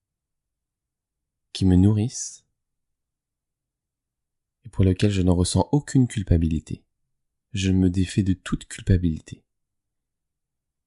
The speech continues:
Car je sais à l'intérieur de moi, au plus profond de moi, ce qui est bon pour moi. Et que je vais pouvoir me défaire de mes kilos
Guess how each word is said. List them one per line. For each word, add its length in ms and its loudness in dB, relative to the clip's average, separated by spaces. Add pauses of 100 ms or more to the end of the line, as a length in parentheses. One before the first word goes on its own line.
(880)
Car 220 0
je 160 -2
sais 260 0
à 40 2
l'intérieur 420 0
de 80 -2
moi, 160 2
au 60 0
plus 180 -6
profond 280 -8
de 60 0
moi, 220 2
ce 80 -14
qui 180 -6
est 60 -2
bon 240 0
pour 140 -10
moi. 300 -10 (4000)
Et 80 -20
que 160 -4
je 140 -6
vais 80 0
pouvoir 280 -6
me 120 -2
défaire 420 -2
de 100 -4
mes 120 -8
kilos 480 -6